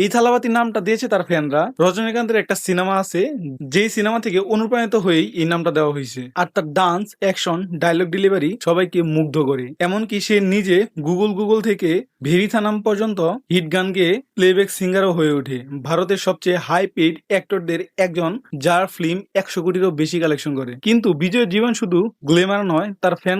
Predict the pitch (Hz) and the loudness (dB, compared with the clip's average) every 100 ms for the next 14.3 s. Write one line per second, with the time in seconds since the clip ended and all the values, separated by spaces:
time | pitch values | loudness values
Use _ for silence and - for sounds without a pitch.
0 | 202 170 170 185 165 175 208 208 196 - | 0 0 0 -4 -2 2 2 2 -2 0
1 | 170 180 202 _ - 190 214 - 185 208 | 0 2 -2 _ -2 0 2 2 0 -2
2 | - 175 190 185 214 165 180 190 - - | 2 4 4 0 2 2 0 -2 -2 -2
3 | 131 120 - 196 208 226 214 202 170 180 | -4 -6 -2 2 2 2 2 0 -2 0
4 | 175 196 208 185 160 220 - 147 175 185 | 0 2 0 2 0 0 -8 0 2 2
5 | 226 - 202 180 165 190 - 139 185 196 | 0 0 0 0 0 0 -4 0 0 2
6 | 185 165 185 180 190 185 143 160 190 165 | 0 2 0 0 -6 -6 -6 -6 -4 -2
7 | 185 165 135 120 - 175 - 180 - 226 | -2 -2 -4 -6 -2 -2 0 -2 -2 -2
8 | 226 226 185 185 202 185 190 185 180 190 | 0 0 0 0 0 0 0 -2 0 0
9 | 170 160 190 - _ 226 226 240 262 233 | 2 2 -2 -6 _ -2 0 0 0 0
10 | 202 214 220 226 208 160 185 - 180 196 | 0 -2 -2 -2 0 0 0 0 0 0
11 | - 196 - 165 175 196 196 196 - 170 | -2 -2 -2 -2 0 0 -2 -6 -4 -2
12 | 151 180 262 - 180 196 220 196 160 156 | -2 -4 -10 -4 0 0 0 0 0 0
13 | 170 - 190 208 226 226 233 226 190 165 | -4 -2 0 2 0 2 0 0 0 2
14 | 160 143 | 0 0